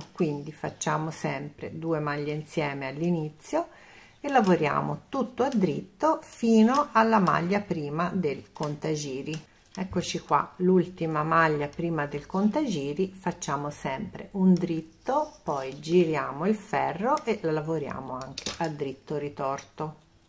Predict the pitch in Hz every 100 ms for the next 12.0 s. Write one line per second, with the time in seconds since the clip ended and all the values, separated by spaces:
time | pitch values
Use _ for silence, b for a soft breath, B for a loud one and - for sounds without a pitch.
0 | - - - - - - - _ b b
1 | b b b b b b _ _ - 131
2 | - 147 147 151 - 226 214 175 180 185
3 | - 320 311 - 147 - - - 160 151
4 | 151 147 - - 139 147 160 143 - 165
5 | 160 143 135 143 - 147 131 - - 285
6 | 330 - _ b b b b - 262 247
7 | 240 285 185 135 135 151 165 - 180 -
8 | 185 - 175 - - _ _ - 151 147
9 | 160 160 147 139 135 - 160 170 - 160
10 | - - 160 147 143 135 - 190 185 165
11 | 160 156 - 165 151 147 180 226 277